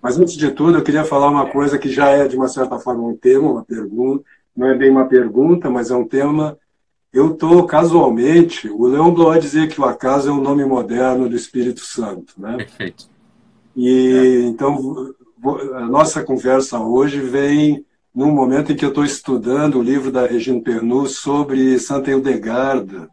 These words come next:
Speaker 2: Tá.
Speaker 1: E tô
Speaker 2: Tá.
Speaker 1: maravilhado com o trabalho dela, não é? Não só por causa desse aspecto visionário,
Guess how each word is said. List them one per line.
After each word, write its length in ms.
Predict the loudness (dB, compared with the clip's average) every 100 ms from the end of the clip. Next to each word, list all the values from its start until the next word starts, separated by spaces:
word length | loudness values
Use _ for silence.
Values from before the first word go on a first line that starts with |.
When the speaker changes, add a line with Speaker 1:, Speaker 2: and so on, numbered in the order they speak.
| _
Speaker 2:
Tá. 380 | -4 -4 -4 -12 _ _ _ _
Speaker 1:
E 80 | -6
tô 220 | -2 0
Speaker 2:
Tá. 60 | 2
Speaker 1:
maravilhado 1080 | 2 4 4 4 2 2 2 4 2 -2 -6
com 260 | -4 -4
o 60 | -6
trabalho 520 | -8 -8 -8 -10 -10
dela, 640 | -12 -8 -4 -4 -6 -10 _ _ _ _ _ _ _
não 100 | -10
é? 140 | -2 0
Não 240 | 4 4
só 320 | 2 0 0
por 180 | 0 -4
causa 260 | -4 -2 -2
desse 220 | -4 -6
aspecto 720 | -10 -6 -4 -4 -6 -8 -10 -16 _ _ _ _ -6
visionário, 840 | -4 -2 -4 -2 0 0 0 -8